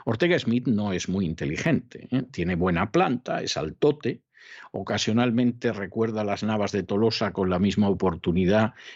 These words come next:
que si yo aquí recuerdo, pues, eh, la casera La Pitusa, pero en cualquiera de los casos, bueno, como tiene así planta y, y tal, pues mueve a determinado tipo de elector, pero en términos políticos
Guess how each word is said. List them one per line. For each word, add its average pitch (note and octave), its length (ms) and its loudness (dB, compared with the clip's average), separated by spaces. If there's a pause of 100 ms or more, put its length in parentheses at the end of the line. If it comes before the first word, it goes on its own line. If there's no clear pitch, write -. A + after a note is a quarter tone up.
que G2 160 2
si F#2 260 0
yo A2 160 4
aquí G#2+ 280 0
recuerdo, F#2+ 760 0
pues, F2 540 0
eh, C#2+ 480 -2
la G2 220 2
casera G#2 400 2
La G#2 160 0
Pitusa, - 580 2
pero F#2+ 240 -2
en G2 80 -2
cualquiera F2 400 -2
de G#2+ 80 0
los G#2 160 -2
casos, C3+ 460 0 (320)
bueno, A#2 180 0
como E2+ 320 -8
tiene A2+ 240 0
así F#2+ 240 -2
planta G2+ 800 0
y, F2+ 260 -2
y G2 160 -4
tal, C3 420 0
pues - 320 -14 (340)
mueve G#2+ 540 2
a F#2+ 100 -6
determinado G2 800 -4
tipo F#2+ 380 -2
de F2+ 80 -2
elector, D#3 640 2
pero F2+ 320 -6
en G#2+ 180 0
términos F3+ 460 -2
políticos A2 720 -2